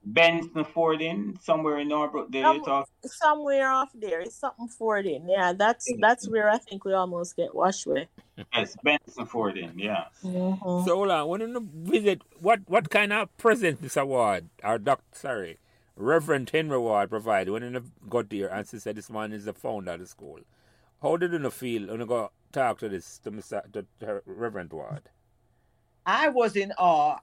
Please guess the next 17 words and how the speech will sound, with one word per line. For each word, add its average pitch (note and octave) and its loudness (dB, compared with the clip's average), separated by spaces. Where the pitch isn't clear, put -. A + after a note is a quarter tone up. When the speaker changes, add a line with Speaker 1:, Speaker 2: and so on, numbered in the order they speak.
Speaker 4:
I B3+ 4
was A#3 2
in G#3 -2
awe. F3 0
He B3 -4
was A3+ 2
such A3 2
a A3+ 6
humble G3+ 4
man. D3 0
Speaker 2:
Yes. A#3+ 6
Speaker 4:
He, A#3+ -6
oh, B3 10
that B3 4
was C#4+ -2
what G#3 4
I A3 2